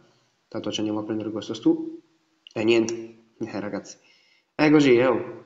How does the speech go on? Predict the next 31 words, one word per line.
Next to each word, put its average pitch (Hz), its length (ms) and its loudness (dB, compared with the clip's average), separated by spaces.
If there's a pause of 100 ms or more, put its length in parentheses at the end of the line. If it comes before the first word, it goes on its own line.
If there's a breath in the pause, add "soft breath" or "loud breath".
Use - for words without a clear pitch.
(320)
Non 135 140 -6
gli 127 100 -6
puoi 127 140 -2
far 123 160 -4
niente. 104 320 -4 (100)
Oddio, 196 640 2 (140)
via! - 420 0 (160)
Bella, 113 420 2
ragazzi, 117 840 4
mostruosa, 107 760 -2
è 110 140 -8
mostruosa. 107 720 -4
Eh, 107 560 -4
che 117 100 -6
fai? 101 380 -6
Dieci 110 260 -2
gemme 113 220 2
non 107 100 -2
te 110 80 -6
le 110 80 -4
porti 107 300 -2
a - 20 -8
ca-, - 120 -8 (180 loud breath)
no, 113 200 4
dove 120 200 4
pushate? 107 500 -4
Ehi, - 540 -2 (320)
vi 113 160 -6
plano 123 280 4
in 127 140 4
testa. 104 540 -4